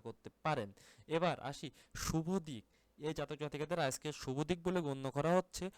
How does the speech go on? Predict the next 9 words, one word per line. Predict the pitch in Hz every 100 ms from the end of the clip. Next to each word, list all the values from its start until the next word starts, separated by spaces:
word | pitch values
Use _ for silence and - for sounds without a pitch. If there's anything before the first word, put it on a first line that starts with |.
| - _ 170
উত্তর | - 214 -
থেকে | 233 269 -
পশ্চিম | 160 - 131 123
দিক। | 117 - - 151
উত্তর | _ 202 - -
থেকে | 175 254 262 160
পশ্চিম | 151 - 135 135
দিক | 208
এই | -